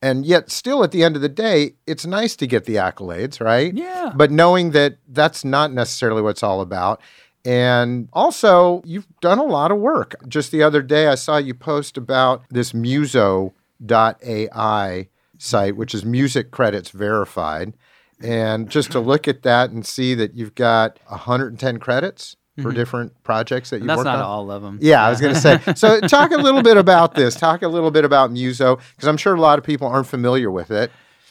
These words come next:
Speaker 2: Yeah, so now that we're in the digital age, credits is a big deal. It's been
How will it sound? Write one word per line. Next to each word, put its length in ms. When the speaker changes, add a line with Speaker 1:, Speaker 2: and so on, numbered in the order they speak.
Speaker 2:
Yeah, 460
so 400
now 320
that 100
we're 120
in 80
the 80
digital 380
age, 280
credits 420
is 160
a 40
big 280
deal. 360
It's 200
been 380